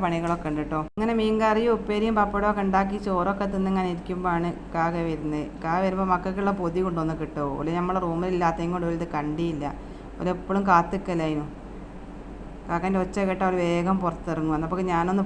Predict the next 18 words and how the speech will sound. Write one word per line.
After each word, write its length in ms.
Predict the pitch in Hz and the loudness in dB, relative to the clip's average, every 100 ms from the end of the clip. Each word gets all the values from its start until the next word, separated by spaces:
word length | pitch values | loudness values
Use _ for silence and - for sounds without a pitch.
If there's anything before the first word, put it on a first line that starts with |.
| 180 | 0
പൊതി 180 | 170 180 | 0 0
കഴിച്ച് 240 | 165 156 180 | 0 0 -2
നോക്കുകയാണ്, 260 | 165 156 156 | 0 0 0
എന്താ 160 | 156 160 151 | -2 -2 -2
കൊണ്ടുവന്നത് 540 | 143 151 156 170 175 151 | -2 0 0 0 2 0
നോക്കാൻ. 320 | 143 139 135 - - - - - - - _ _ - - | -2 -6 -8 -10 -12 -12 -12 -10 -10 -12 _ _ -18 -10
ഇത് 100 | 175 185 | -4 -2
നല്ല 200 | 180 185 202 196 | 0 2 4 4
മധുരമുള്ള 440 | 180 175 196 185 175 | 4 2 2 4 2
അടിപൊളി 400 | 165 175 196 208 202 | 2 0 2 2 4
സാധനമാണ് 440 | 165 160 165 151 147 | 4 4 2 0 0
ട്ടോ. 100 | 147 143 - - - - - | 0 -2 -4 -8 -10 -12 -10
ഇതിൻ്റെ 200 | 165 185 180 | -2 -2 0
പേരെന്താ? 380 | 180 185 202 190 180 | -2 0 0 2 2
രസഗുള 380 | 170 175 170 180 185 | 0 0 0 4 4
എന്നങ്ങാൻ. 320 | 175 156 151 151 | 4 2 0 -2
രസഗുള 380 | 147 165 170 156 - - - - - - - - - - - - - | -4 -4 -2 -2 -2 -8 -12 -10 -6 -6 -6 -10 -12 -12 -12 -12 -6
നല്ല 300 | 165 165 175 | -2 0 2